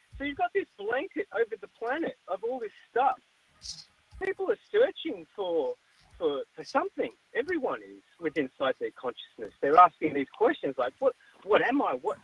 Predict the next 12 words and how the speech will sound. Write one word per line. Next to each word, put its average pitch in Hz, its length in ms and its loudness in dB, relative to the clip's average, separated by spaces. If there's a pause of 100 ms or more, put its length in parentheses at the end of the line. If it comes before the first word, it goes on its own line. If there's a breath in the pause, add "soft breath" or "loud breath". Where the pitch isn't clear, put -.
(120)
what - 140 -2
exists? - 500 -8
What, - 220 -6
what's 190 200 -10
happening 226 420 -2
here?" 135 280 -6 (380 loud breath)
And 226 160 0
then 311 140 2
you 311 100 -2
go 269 180 8
to 220 80 -6 (160)
school, 302 400 -4